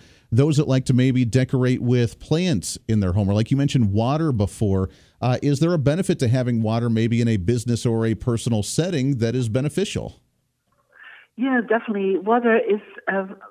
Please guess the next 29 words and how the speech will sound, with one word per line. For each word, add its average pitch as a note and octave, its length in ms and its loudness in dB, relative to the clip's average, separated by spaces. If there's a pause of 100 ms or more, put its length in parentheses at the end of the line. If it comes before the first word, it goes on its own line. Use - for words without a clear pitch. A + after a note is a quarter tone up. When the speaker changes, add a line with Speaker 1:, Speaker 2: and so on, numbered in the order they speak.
(140)
Speaker 2:
really A3 220 -4
considered F#3+ 520 -2
one F#3+ 160 0
of E3 200 -2
the E3+ 220 -4 (100)
five F#3 200 0 (120)
elements E3+ 460 -4
that D#3+ 180 -10
we're E3+ 100 -8
working F3 380 -8
with, D3+ 200 -10
because E3+ 240 -8
the D#3+ 60 -14
word E3 140 -2 (140)
feng F#3+ 160 -4 (140)
shui E3+ 340 0 (380)
means F#3 180 -6
literally F3+ 460 -4 (220)
wind F3+ 360 0
and E3 140 -8
water. D#3 360 0 (120)
So F3 160 2
the E3+ 100 -2
wind G3 420 0
is G3 220 -2
connected E3+ 240 -10
with E3+ 100 -14
your F3+ 140 -20
compass C#4+ 260 -8